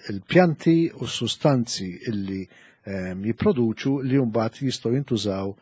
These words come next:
għal skopijiet mediċinali. Eh, tajtna eżempji, eh,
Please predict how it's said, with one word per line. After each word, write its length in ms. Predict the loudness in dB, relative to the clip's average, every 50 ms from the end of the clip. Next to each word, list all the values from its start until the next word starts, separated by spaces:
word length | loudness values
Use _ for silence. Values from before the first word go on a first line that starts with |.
| -20 -20 _ _ -6
għal 140 | -4 -4 -4
skopijiet 480 | -4 -6 -4 -4 -4 -6 -6 -6 -6 -8
mediċinali. 680 | -8 -8 -8 -6 -4 -2 -2 -2 -2 -4 -8 -10 -14 -20 _ -20 -20 -20 -20 -20 _ _ _ _ _ -6
Eh, 180 | -6 -6 -6 -6 -12 _ _
tajtna 580 | 4 6 6 6 4 0 -2 -2 0 0 -2 -4 -4
eżempji, 720 | -4 -2 0 2 2 0 0 -2 -6 -8 -6 -6 -6 -6 -8
eh, 720 | -10 _ _ _ -20 -20 _ _ _ -10 -8 -8 -8